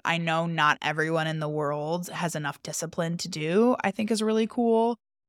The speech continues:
Yeah, I'm excited for it. I'm happy that I've done it and I've worked for it.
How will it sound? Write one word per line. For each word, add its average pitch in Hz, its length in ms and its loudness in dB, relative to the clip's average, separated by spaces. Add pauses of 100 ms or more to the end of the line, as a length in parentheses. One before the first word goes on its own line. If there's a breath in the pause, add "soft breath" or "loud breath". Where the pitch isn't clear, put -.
Yeah, 202 260 6
I'm 190 160 2
excited 208 440 4
for 202 260 8
it. 196 240 8
I'm 180 120 2
happy 175 420 2
that 175 200 4
I've 160 340 0
done 165 220 4
it 175 160 6
and - 100 0
I've 160 120 -2
worked 160 440 0
for 185 340 4
it. 175 280 4